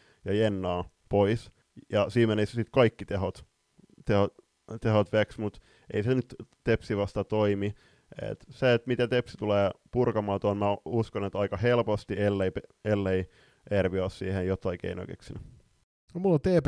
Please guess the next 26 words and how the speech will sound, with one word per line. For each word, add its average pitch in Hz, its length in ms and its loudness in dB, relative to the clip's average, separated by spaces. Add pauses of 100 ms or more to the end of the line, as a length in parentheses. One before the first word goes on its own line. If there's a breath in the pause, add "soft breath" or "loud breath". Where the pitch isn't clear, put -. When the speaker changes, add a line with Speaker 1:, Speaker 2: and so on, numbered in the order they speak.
(120)
Speaker 2:
S 117 200 -4
puolelta 120 300 2
ensimmäinen 113 400 0
nosto, 110 280 -2
että - 180 -4
Tepsi - 160 -6
tosiaan 123 320 0
tuossa 117 260 -2
loistosarjassa 117 720 -2
peluutti 127 640 -2 (400 loud breath)
jo 147 220 6 (120)
esimerkiksi 131 300 2
kolmannes 120 460 2
ottelussa, 113 420 -2
niin 123 120 -2
peli 135 220 0
jo 120 80 2
ratkettua, 107 760 -4
vaan 117 220 0
kahta 120 320 0
kentällistä, 104 600 -6
ja 101 140 -2
siellä 107 260 -4
muun 110 200 -4
muassa 107 280 -4
kolme 113 320 0